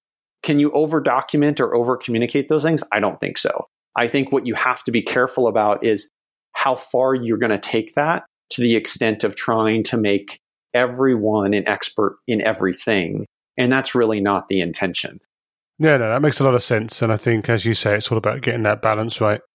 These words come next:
Speaker 2: as most of this stuff seems to be, to be honest.
Speaker 1: Yeah. <laughs>
Speaker 2: But if you're the leader at a company struggling with alignment today, and you've kind of touched on some of these types of people that you've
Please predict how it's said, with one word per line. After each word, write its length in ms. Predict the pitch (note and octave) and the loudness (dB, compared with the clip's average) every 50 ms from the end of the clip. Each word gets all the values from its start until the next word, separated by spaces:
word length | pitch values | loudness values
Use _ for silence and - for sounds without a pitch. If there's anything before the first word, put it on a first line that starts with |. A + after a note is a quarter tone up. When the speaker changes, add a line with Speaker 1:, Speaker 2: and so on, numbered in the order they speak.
| _ _ _ _ _ _ _ _ _ _ _ - | _ _ _ _ _ _ _ _ _ _ _ -4
Speaker 2:
as 340 | A2 G#2+ G#2 F#2 - - - - - | -2 -2 0 -2 -4 -6 -8 -4 -2
most 200 | A2 A2 G#2 - | 0 0 0 2
of 60 | A2+ | 0
this 120 | A#2 A2 | 0 0
stuff 220 | - - A2+ - - | 2 0 -2 -2 0
seems 220 | - A#2+ A2+ - | -2 -2 -2 -2
to 60 | - A#2 | -2 -2
be, 120 | B2+ A#2+ | -2 0
to 100 | - - C3 | -2 -2 0
be 100 | C#3 E3 | 0 2
honest. 360 | F3+ D#3+ F3+ - - - - _ _ _ _ _ | 4 4 2 0 -2 -6 -14 _ _ _ _ _
Speaker 1:
Yeah. 140 | C#3+ D3+ - - | -6 -4 -2 -2
<laughs> 260 | - - - - - - - - - - _ D#4+ - - - _ _ _ | -2 -2 -2 -4 -6 -8 -10 -12 -16 -12 _ -10 -10 -10 -12 _ _ _
Speaker 2:
But 120 | - G#3 G#3+ | -2 -2 0
if 100 | G3 - | 2 2
you're 140 | C4 B3 | 2 2
the 100 | A3 G#3 | 2 4
leader 320 | F3 E3 D#3+ D#3 D3 C#3+ D3 | 4 4 4 4 4 2 0
at 60 | D#3+ | -2
a 40 | - | -2
company 480 | - D#3 C#3+ C#3 - C3+ B2 A#2+ A2+ | 0 0 0 0 0 0 0 2 2
struggling 540 | G#2 - - - D3 C#3+ C#3 C#3 C3+ C3 C3 | 0 -2 0 2 2 2 2 2 0 0 2
with 80 | B2+ A#2 | 2 2
alignment 580 | B2 A#2+ A#2+ A#2+ A#2 A2+ A2+ A2+ G2+ - _ | 2 2 2 2 2 2 0 -2 -4 -8 _
today, 420 | - C3 A#2 G#2+ A#2 G#2+ G#2 F#2+ F#2 - _ - | -8 -6 0 2 2 2 2 0 -2 -8 _ -10
and 140 | A2 G#2 | -6 -4
you've 240 | G#2+ G#2+ G#2 - - | -2 -2 -4 -6 -4
kind 160 | - C3+ B2 | 0 0 0
of 100 | A2+ - | 0 0
touched 320 | - - B2+ - - - - | 0 0 0 0 0 0 0
on 140 | A#2+ A2+ G#2 | 0 0 2
some 220 | - B2 A2+ A2 | 2 0 0 0
of 40 | G#2+ | 2
these 240 | A2 A2+ G#2+ F#2+ - - _ _ | 2 2 2 0 -4 -8 _ _
types 280 | - A#2+ A2 G#2+ - | 0 2 2 2 -2
of 80 | A2+ - | -4 -2
people 260 | - A#2 A2 - A#2 | 0 -2 0 -2 -2
that 140 | G#2+ A2+ A#2+ | -2 -2 -2
you've 340 | A#2+ A2+ A2+ G2+ - - | 0 -2 -2 -2 -4 -10